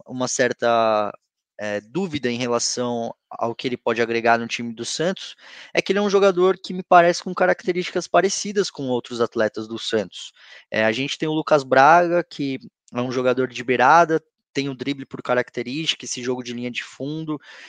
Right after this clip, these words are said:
É, o Ângelo também é um jogador que tem características, hum, é, um pouco parecidas. É claro que o Ângelo, assim, não é tão veloz e o Ângelo é muito mais técnico do que o Mendonça, mas eles jogam em posições similares. E tem o Lucas Barbosa também, e até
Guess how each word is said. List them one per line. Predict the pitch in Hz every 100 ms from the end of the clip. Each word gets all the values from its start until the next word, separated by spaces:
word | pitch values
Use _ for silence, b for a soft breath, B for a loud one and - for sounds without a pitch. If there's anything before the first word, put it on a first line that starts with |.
| B
É, | 131
o | 143 151
Ângelo | 180 175 156
também | 143 135 139 143
é | 135
um |
jogador | 127 131 131 127
que | -
tem | 135
características, | 131 131 127 131 123 - 127
hum, | 120 117 _ _ _ _ -
é, | 110
um | 113
pouco | 135 -
parecidas. | 131 127 123 - 165 143
É | 120
claro | 135 135
que | 131 143
o | 135
Ângelo, | 131 139 135 120 B B B
assim, | -
não | 113 123
é | - -
tão | 147 165
veloz | 151 131 139 165 160
e |
o | 160
Ângelo | 151 156
é | 156
muito | 147 156
mais | 165 160 -
técnico | - 135 - 156 151 -
do | 151 156
que | -
o |
Mendonça, | 151 160 156 110 - - B B -
mas | 120 117
eles | 131 127
jogam | 131 123 139
em |
posições | - 135 131 - 131 131 139
similares. | - - - 156 151 117 107 - - - b b -
E | 196
tem | 190
o | 190
Lucas | 180 185
Barbosa | 196 202 170 170 139
também, | - 117 110 92
e | -
até | 151 - 147